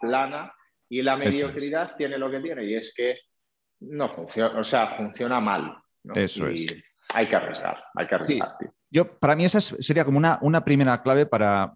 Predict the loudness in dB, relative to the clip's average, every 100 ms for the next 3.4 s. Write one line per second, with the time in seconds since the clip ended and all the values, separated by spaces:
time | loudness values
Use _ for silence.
0 | -12 -12 -6 -4 0 2 2 2 2 2
1 | 2 4 4 2 0 0 2 2 4 4
2 | 2 2 2 2 0 -4 -6 -4 0 0
3 | 2 2 4 2